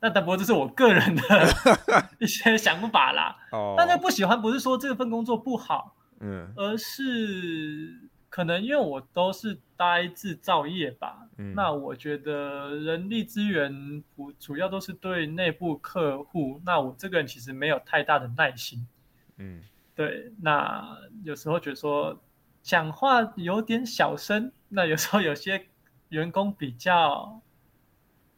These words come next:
Speaker 1: 不好沟通，那我就会觉得很烦。
Speaker 2: <laughs>
Speaker 1: <laughs> 对。
Speaker 2: 哎，那，
Speaker 1: 那所以我
Speaker 2: 哎，那你，你现在已经至-，
Speaker 1: 那怎么？
Speaker 2: 至少经历了，呃，菲律宾人、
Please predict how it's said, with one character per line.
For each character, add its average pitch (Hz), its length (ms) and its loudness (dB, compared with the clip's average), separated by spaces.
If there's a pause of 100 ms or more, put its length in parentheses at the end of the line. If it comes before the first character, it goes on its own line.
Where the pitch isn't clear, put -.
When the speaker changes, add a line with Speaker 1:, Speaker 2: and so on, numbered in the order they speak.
(560)
Speaker 1:
不 240 100 4
好 139 200 4
沟 175 240 4
通， 175 280 4 (120)
那 170 120 -2
我 135 160 -6
就 165 100 0
会 156 100 0
觉 147 120 -8
得 131 120 -6
很 120 180 -6
烦。 131 240 2 (400)
Speaker 2:
<laughs> 226 520 8
Speaker 1:
<laughs> 262 580 -6
对。 165 360 4
Speaker 2:
哎， 202 240 8
那， 220 180 8
Speaker 1:
那 - 20 0
所 190 80 -4
以 - 20 -6
我 180 80 -2
Speaker 2:
哎， 180 160 2 (100)
那 196 180 -2 (260)
你， 139 200 -6
你 135 140 -4
现 196 140 0
在 190 120 6
已 139 40 4
经 156 260 -2
至-， 151 140 -8
Speaker 1:
那 139 40 -10
怎 135 80 -14
么？ - 60 -18
Speaker 2:
至 180 140 0
少 95 200 -2
经 127 280 -4
历 120 160 0
了， 90 280 -2 (300)
呃， 92 260 -2
菲 113 180 0
律 117 200 4
宾 101 340 -2
人、 80 300 -10